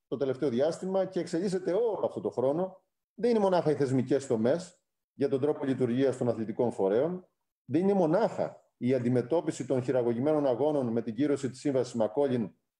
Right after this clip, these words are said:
και την ενεργοποίηση της Εθνικής Πλατφόρμας Αθλητικής Αγκαιρεότητας, δεν είναι μόνο η αντιμετώπιση του ντόπινγκ με τη σύσταση του Εθνικού Οργανισμού Καταπολέμησης του Ντόπινγκ ή το νοικοκύρεμα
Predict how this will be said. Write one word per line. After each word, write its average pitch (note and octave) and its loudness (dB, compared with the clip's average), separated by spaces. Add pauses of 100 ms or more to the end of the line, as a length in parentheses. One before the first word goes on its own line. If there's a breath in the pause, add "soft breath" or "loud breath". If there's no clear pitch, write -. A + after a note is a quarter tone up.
(160)
και G3+ -2
την G3 0
ενεργοποίηση D#3 0
της C3 -8
Εθνικής C3+ -4
Πλατφόρμας D#3 -2
Αθλητικής B2+ -4
Αγκαιρεότητας, B2+ -2 (380)
δεν D#3 -2
είναι F3+ 2
μόνο E3+ 0 (120)
η C#3+ -2
αντιμετώπιση C#3+ -2
του B2+ -4
ντόπινγκ D3 -2
με B2+ 0
τη C3 -4
σύσταση C#3 -2
του - -4
Εθνικού C3+ 0
Οργανισμού C3 0
Καταπολέμησης B2+ -2
του A#2 -12
Ντόπινγκ C3 -2 (120)
ή F3 -2
το F3 -2
νοικοκύρεμα D#3 -2